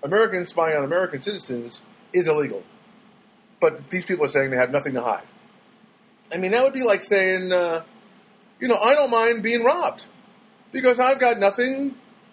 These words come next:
to steal. I've got nothing to steal. You can rob, you know, you can rob me. I, I don't care. You can put guns in my face, threaten my life. I got nothing. Nothing.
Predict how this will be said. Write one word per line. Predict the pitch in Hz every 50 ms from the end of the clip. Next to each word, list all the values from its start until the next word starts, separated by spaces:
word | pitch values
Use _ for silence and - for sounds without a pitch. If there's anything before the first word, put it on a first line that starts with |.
| _ _ -
to | - 262
steal. | 254 - 330 359 381 - 143 - - - - _ _ _ _ _ _ _ _ _ _ _ _ _ _ _ - -
I've | - 392
got | 415 440 415
nothing | 415 392 381
to | 269
steal. | - - 190 226
You | 254 277
can | 269 359
rob, | 320 214 202 196 - -
you | 339 381
know, | 359
you | -
can | 320 294
rob | - - 196 233
me. | -
I, | - -
I | - - 220 240
don't | 339 403 415 392
care. | - 311 311 370
You | 370 330
can | 247 214 -
put | - 202 202 -
guns | - 180 233 294 294 330
in | 339
my | 339 339 320
face, | 320 330 320 330 339 330 - - - - - _ _ _
threaten | - 156 208 277 277
my | 320 330 330
life. | 339 359 370 330 226
I | 165 175
got | 214 277 302
nothing. | 311 349 359 359 339 302 247 240 - - - - -
Nothing. | - 370 381 381 392 359 302 254 -